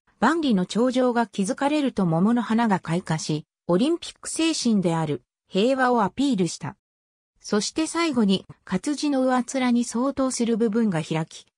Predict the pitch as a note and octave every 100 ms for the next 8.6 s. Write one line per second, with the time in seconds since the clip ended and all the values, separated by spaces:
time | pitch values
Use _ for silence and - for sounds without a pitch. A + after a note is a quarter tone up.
0 | _ - G#3 D4+ D4 D#4 C#4+ G3+ D#3+ F3
1 | B3+ C#4 C4 - A3 F#3+ F3+ - - C#4
2 | B3+ G3+ F3 - D#3+ G3+ A3 G#3+ A#3+ -
3 | A3 A3 G#3 F3 D#3 - D#3+ D3+ _ _
4 | - - D#4 C4 A3+ A3+ F3 D#3+ - _
5 | - G3 F#3+ D4+ E4 D4 B3+ F#3 D#3+ A#3+
6 | A#3+ C4+ - G#3 F#3+ - B3 G#3 F#3 D#3+
7 | F3 A#3+ G3 E3+ A#3 C#4 C#4+ A3+ G3+ F#3+
8 | G#3 G3+ E3+ E3+ D3